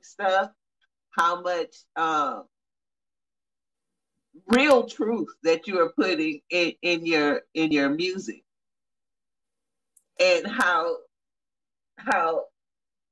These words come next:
much it resonates, especially with women, because we've all had in this, "Do I do this or do I do that?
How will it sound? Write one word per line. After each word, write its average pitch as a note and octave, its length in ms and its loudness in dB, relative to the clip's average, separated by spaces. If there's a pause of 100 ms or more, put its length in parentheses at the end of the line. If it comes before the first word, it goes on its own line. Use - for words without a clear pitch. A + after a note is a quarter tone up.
(120)
much F#3+ 340 0
it D#3 220 -12 (120)
resonates, E3 640 -4
especially F#3 560 -8
with D#3+ 260 -4
women, A3+ 340 -4 (480)
because F3 520 2
we've G3 320 -6
all G3+ 340 4
had E3 300 0 (500)
in F#3 220 -4
this, F3+ 300 -4 (840)
"Do F#3+ 160 -2
I F#3 140 2
do G3+ 240 -8
this G3 440 -12
or D#3+ 60 -8
do F#3 220 -6
I E3+ 160 -2
do F#3+ 180 -14
that? E3+ 280 2